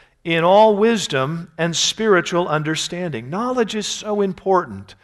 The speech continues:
Knowing God's will, knowing God's mind, knowing God's plan. Y-, you know, so much of our Christian life is living out what we know to be true concerning God's plan and promise.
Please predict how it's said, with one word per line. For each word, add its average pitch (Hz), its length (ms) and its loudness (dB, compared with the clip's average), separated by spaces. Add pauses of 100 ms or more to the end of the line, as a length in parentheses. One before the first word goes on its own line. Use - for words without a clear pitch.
(240)
Knowing 196 480 4
God's 160 400 4
will, 190 460 6
knowing 180 360 0
God's 135 500 0 (240)
mind, 196 640 2
knowing 180 280 0
God's 147 340 0
plan. 165 680 -4 (840)
Y-, 165 200 -4
you 185 100 -2
know, 196 200 0
so 226 280 -4
much 233 260 0
of 196 140 2
our 180 140 4
Christian 170 720 -2
life 175 500 -2 (560)
is 160 560 -2 (220)
living 202 720 0
out 180 480 0
what 170 260 -4
we 165 160 -4
know 175 460 2
to 196 180 -8
be 151 180 -6
true 147 800 -6 (500)
concerning 175 540 -2
God's 139 380 2
plan 120 420 -4
and 147 140 -8
promise. - 720 -12